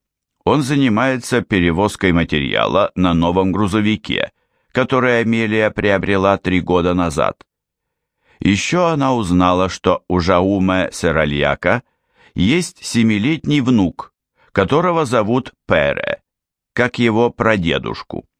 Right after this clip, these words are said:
и что он играет в футбол, что у него на футболке значится номер четыре,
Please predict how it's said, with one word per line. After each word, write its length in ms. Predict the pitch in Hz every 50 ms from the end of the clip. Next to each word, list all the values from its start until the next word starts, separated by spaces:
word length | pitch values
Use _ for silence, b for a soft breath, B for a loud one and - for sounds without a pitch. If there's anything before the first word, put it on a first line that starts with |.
| _ _ _ _ _ _ _ -
и 140 | 120 160 160
что 300 | - - - 165 117 127
он 180 | 165 175 160
играет 460 | 143 95 101 98 113 120 123 127 -
в 20 | -
футбол, 720 | - - - 131 110 90 73 78 78 73 65 50 50 _ _ _ _ _ _ _ _ B B B B B B
что 220 | B - - - 117
у 80 | 117
него 280 | 117 113 113 110 131 131
на 120 | 123 113
футболке 680 | 101 - 101 90 76 71 87 101 113 120 - - 113 92
значится 640 | 80 90 98 98 92 - 107 101 - - - 107 98
номер 460 | 85 90 98 98 95 95 98 104 85
четыре, 680 | - - - 92 - - 78 64 58 - - 101 120